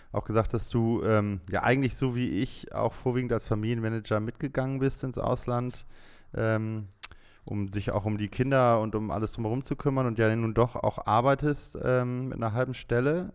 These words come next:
Ähm, hat sich das verändert? Ist da irgendwie für dich, äh, Sicht, dass sich das, dass es weniger wird? Oder,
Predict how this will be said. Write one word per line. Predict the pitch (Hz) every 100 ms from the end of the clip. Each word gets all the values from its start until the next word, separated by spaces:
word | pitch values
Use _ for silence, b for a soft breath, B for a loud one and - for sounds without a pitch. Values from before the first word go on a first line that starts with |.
| -
Ähm, | 117 117
hat | 120 -
sich | 135 -
das | 139 -
verändert? | - 131 - 135 170 196 190 -
Ist | 127 -
da | 131
irgendwie | 135 131 127 131
für | - 131
dich, | 123 131 - - -
äh, | 120
Sicht, | 113 - -
dass | 127
sich | 131 120 -
das, | 123 - -
dass | 113 107
es | 113
weniger | 131 170 165 143
wird? | 151 170 -
Oder, | 123 120 117 -